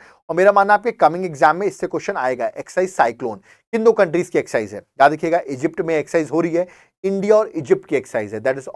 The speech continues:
option number A is the correct answer। ये आपको याद रखना है, ये एग्जाम में आपसे पूछा जाएगा।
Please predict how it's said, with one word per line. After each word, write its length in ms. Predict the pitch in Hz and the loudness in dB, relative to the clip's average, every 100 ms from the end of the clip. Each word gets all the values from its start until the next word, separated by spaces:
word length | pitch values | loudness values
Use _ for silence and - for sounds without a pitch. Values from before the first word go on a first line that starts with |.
| 147 | -2
option 360 | 151 - 214 | -2 -4 -4
number 160 | 190 170 | -4 -4
A 180 | 147 139 | -4 -2
is 60 | |
the 120 | 123 131 | -2 0
correct 300 | 135 127 131 | 0 0 -2
answer। 300 | 127 - 180 | -4 -4 -6
ये 400 | - - _ 139 | -8 -20 _ 2
आपको 220 | 143 175 | 2 -4
याद 360 | 127 131 175 | 2 4 4
रखना 220 | 190 156 156 | 2 0 -4
है, 100 | 160 | -2
ये 100 | 151 | -4
एग्जाम 280 | 127 131 | -2 -4
में 100 | 143 | -2
आपसे 200 | 135 - | -4 -6
पूछा 400 | - 156 147 202 | -12 -12 0 4
जाएगा। 360 | 196 156 135 160 | 6 4 4 -2